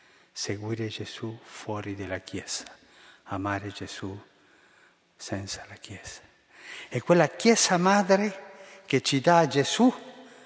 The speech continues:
ci dà l'identità, che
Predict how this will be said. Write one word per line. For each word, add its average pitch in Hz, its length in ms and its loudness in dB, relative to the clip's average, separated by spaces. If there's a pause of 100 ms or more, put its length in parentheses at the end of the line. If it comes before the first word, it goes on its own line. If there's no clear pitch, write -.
(180)
ci - 160 0
dà 175 160 8
l'identità, 156 640 4 (1200)
che 131 340 -8